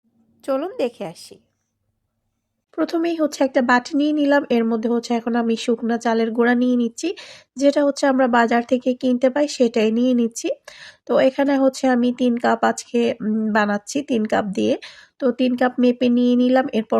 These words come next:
হচ্ছে অল্প একটু লবণ দিয়ে মিক্সড করে নিচ্ছি। তো এখন হচ্ছে আমি ভাপা পিঠার গোলাটা বানিয়ে নিচ্ছি। তো আমি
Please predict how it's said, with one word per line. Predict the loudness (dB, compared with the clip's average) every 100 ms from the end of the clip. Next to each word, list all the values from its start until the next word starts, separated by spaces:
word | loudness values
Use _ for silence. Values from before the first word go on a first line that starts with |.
| -2
হচ্ছে | _ -4 0
অল্প | 0 0
একটু | -2 -2 -2
লবণ | 0 0 -2 -2
দিয়ে | -2
মিক্সড | -2 -4 -6
করে | -2 0
নিচ্ছি। | -2 -4 -8 -10 -10 _ _ _ _ _ _ _ _ _ _ _ _ _
তো | 0 0 2
এখন | 0 2
হচ্ছে | 2 0 0 0
আমি | 2 2 0 -2 -4 0
ভাপা | 0 -2 -4
পিঠার | -4 -2 -2 0
গোলাটা | 0 0 -2
বানিয়ে | 0 0 0
নিচ্ছি। | 0 -4 -4 -2
তো | 0
আমি | 0